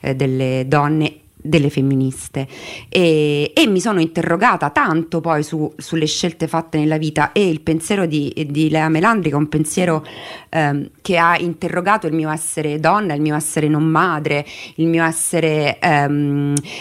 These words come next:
eh, attivista, quindi alcune scelte che ho fatto, diciamo, precise nella vita,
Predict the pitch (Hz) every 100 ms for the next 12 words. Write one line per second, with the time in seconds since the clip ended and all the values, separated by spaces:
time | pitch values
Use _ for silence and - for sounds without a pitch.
0 | - - 147 143 143 139 143 139 - -
1 | - 170 226 233 - - 170 156 208 196
2 | 175 - - 202 - 262 190 - - 233
3 | - 180 151 151 170 175 151 147 - _
4 | 160 160 160 147 - 185 - 240 196 160
5 | 151 151 156 185 185 185 185